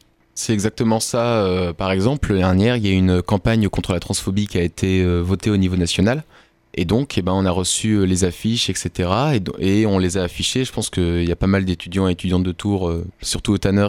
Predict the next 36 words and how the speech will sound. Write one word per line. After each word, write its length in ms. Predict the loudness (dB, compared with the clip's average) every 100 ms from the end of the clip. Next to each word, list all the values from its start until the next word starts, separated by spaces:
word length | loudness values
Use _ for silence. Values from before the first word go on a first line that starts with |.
| -2
qui, 260 | -4 0
euh, 120 | 0 0
qui 100 | -2
ont 80 |
vu 80 | -2
ces 160 | -2 0
affiches, 400 | 0 0 -2 0
qu'un 360 | 0 2 2
étu-, 280 | 0 -4 -18 -8
un 120 | -2 0
étudiante, 640 | 0 -4 -2 0 -2 -2
euh, 80 | -4 -4 -18 _ _ _ _
trans 180 | 0 2
sur 200 | 2 -2
cinq 320 | 0 0 0
quittait 280 | -2 -6 -6
ses 180 | -4 -2
études 220 | -2 -2
à 80 | -2
cause 160 | 0 0
de 40 |
la 80 | 0
transphobie, 540 | -2 -6 -4 -6 -8
donc, 320 | -6 -6 -4 -2
euh, 60 |
de 140 | 0 0
la, 240 | 0 -2
de, 440 | -4 -4 -2 -4 -6 -10 -12
de 360 | -12 -10 -4 0
l'oppression 500 | 0 0 -4 -2 -2
envers, 260 | 0 0 0
euh, 160 | -2 -4
envers 180 | -4 -4
les 80 |
personnes 360 | -4 -6 -6 -6
trans. 340 | -6 -10 -10